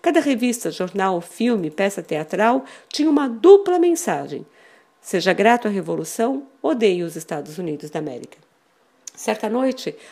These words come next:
fui a um teatro onde uma equipe de acrobatas infantis estava se apresentando. O palhaço era um menininho endiabrado que estava sempre tentando acender uma bombinha.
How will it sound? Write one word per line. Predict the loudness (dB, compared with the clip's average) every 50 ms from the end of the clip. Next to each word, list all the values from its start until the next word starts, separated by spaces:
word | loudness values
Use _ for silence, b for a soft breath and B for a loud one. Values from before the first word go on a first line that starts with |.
| B B
fui | B 2 4 4
a | 4
um | 2 2
teatro | 0 0 0 2 2 0 -2 -4 -4 -2 -2
onde | -2 -2 -2 0
uma | 0 2
equipe | 2 0 2 2 2 2 2 0
de | -4 -4
acrobatas | -4 -2 -4 -4 -2 0 2 2 2 0 -4 -8 -8
infantis | -8 -8 -8 -8 -10 -8 -6 -4 -2 0 0 0 -2
estava | -4 -6 -4 -4 -4 -4 -4
se | -6 -6
apresentando. | -8 -8 -8 -8 -6 -6 -6 -6 -6 -8 -8 -8 -10 -14 -18 B B B B B B B
O | B -4
palhaço | 0 2 2 4 6 6 6 4 4 2 -2 -8 -12 -14 b b b b
era | 0 2 2
um | 2
menininho | 2 0 0 0 0 0 2 2 2
endiabrado | 2 2 2 2 0 0 0 -2 0 0 -2 -2 -4
que | -8 -14
estava | -10 -8 -6 -4 -4
sempre | -4 -2 0 2 2 2 0 -2
tentando | -2 -2 -2 -2 -2 -2 0 2 2 4 4 2 0
acender | -2 -2 0 0 0 0 2 0 2 2
uma | 2 2 0
bombinha. | 2 0 0 0 0 -2 -2 -4 -4 -6 -8